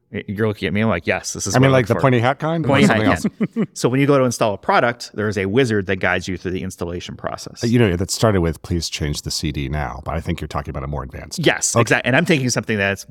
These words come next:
Speaker 1: far more advanced to say, "Okay, I wanna set up a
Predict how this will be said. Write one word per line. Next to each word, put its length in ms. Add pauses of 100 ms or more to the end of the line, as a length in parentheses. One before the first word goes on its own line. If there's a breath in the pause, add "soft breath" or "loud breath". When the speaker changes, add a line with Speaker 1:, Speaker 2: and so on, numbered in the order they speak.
Speaker 1:
far 240
more 160
advanced 320
to 60
say, 220
"Okay, 400 (500)
I 80
wanna 260
set 280
up 260
a 480